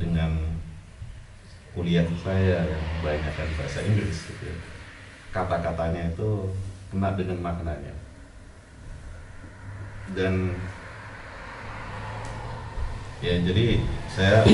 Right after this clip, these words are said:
<coughs> saya bersyukur itu ya, karena merasakan,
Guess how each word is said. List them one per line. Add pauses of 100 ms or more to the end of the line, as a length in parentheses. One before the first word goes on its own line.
(520)
<coughs>
saya
bersyukur
itu
ya,
karena
merasakan,